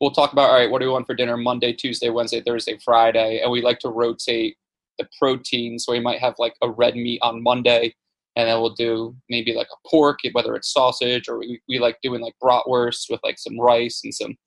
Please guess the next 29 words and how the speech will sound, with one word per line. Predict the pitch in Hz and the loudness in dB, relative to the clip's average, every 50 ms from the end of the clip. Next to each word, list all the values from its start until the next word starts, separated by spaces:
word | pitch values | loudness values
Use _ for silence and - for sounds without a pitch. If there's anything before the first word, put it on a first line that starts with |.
| _ - _ _ _ _ - | _ -20 _ _ _ _ -8
uh, | 110 110 | -8 -6
salad. | - - - 123 117 117 120 120 117 120 120 - - | -4 0 4 4 6 6 6 4 4 2 0 -4 -4
And, | 117 120 117 117 113 120 | -4 -4 -2 -2 0 0
um, | 117 113 113 113 110 110 107 _ _ _ _ _ _ _ _ _ - - _ _ _ _ _ | 0 0 -2 -4 -8 -12 -18 _ _ _ _ _ _ _ _ _ -20 -20 _ _ _ _ _
we'll | - 139 | -4 0
kinda | - 165 175 196 196 | 2 2 2 2 0
just | 180 139 - | -2 -4 -2
line | 123 123 131 135 135 135 123 | 0 0 0 2 0 0 0
that | 117 113 113 113 | 0 0 2 2
up. | 131 117 - - _ _ _ - | 0 0 0 -4 _ _ _ -2
And | 127 | 0
then | 131 143 139 | 0 0 0
when | 143 143 | 0 0
you | 135 135 | 0 0
go | 131 147 143 | 2 2 2
to | 135 | 0
the | 113 120 | 0 -4
store, | - - - - - 170 180 170 135 123 120 120 123 _ _ _ _ _ _ _ _ _ _ _ _ _ _ _ _ _ _ _ _ _ _ _ _ _ _ - - _ _ _ _ _ | -6 -6 -8 -4 0 0 2 2 2 0 -2 -4 -6 _ _ _ _ _ _ _ _ _ _ _ _ _ _ _ _ _ _ _ _ _ _ _ _ _ _ -20 -20 _ _ _ _ _
you're | - 139 | -4 0
not | 143 147 - - | 0 0 0 0
really, | 139 139 131 127 123 120 110 - - | 0 0 2 2 0 -2 -4 -4 -2
you | 139 143 | 0 0
don't | 165 151 | 0 0
have | 143 - | 0 0
to | 127 120 | -2 -2
worry | 110 123 131 131 131 123 120 | 0 -2 -2 -2 0 -2 -2
about | 117 - 120 117 117 113 - | -2 0 0 0 0 -2 -4
the, | - 120 113 113 117 | -6 -6 -4 -4 -2
uh, | 120 - - - | -2 -2 -4 -6